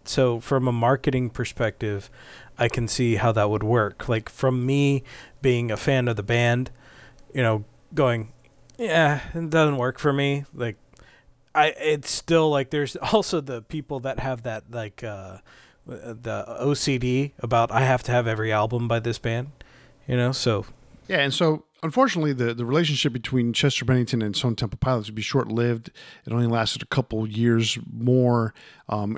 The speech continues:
Speaker 2: when Chester decided to leave, uh, Stone Temple Pilots and basically put all his attention back into Linkin Park. Um, so the band was left without a singer again, and after searching for quite some time, they came up with,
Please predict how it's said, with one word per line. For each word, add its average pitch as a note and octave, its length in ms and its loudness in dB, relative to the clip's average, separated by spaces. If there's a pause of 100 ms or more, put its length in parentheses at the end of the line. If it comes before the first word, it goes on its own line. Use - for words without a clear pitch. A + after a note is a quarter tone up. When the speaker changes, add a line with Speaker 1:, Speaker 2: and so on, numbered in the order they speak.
(140)
Speaker 2:
when A2+ 200 -4
Chester B2 300 0
decided A2 360 2
to - 100 -4
leave, A2+ 500 0 (180)
uh, F#2+ 360 0 (680)
Stone A#2+ 240 0
Temple G#2 240 -2
Pilots G#2+ 300 -2
and C3+ 100 -2
basically G#3 400 0 (380)
put D#3+ 180 -2 (560)
all B2+ 200 0
his A2+ 160 0
attention A2 360 -6
back G#2+ 260 -2
into G2+ 180 -8
Linkin G2 300 -8
Park. F#2 420 -4 (500)
Um, F#2 360 -2 (300)
so C#3+ 380 0 (200)
the C#3 100 -8
band C#3+ 320 0
was B2+ 140 -2
left C3 200 -2
without A#2+ 180 0
a A2 40 -2
singer E3 280 0
again, D3 440 2
and A2+ 440 -4 (240)
after G#2+ 720 -2 (140)
searching D3 520 0
for A#2+ 240 -4
quite A#2+ 300 -2
some A#2 100 -4
time, A2+ 300 0
they A2 140 -2
came B2 320 0
up A2 220 -4
with, A2+ 280 -4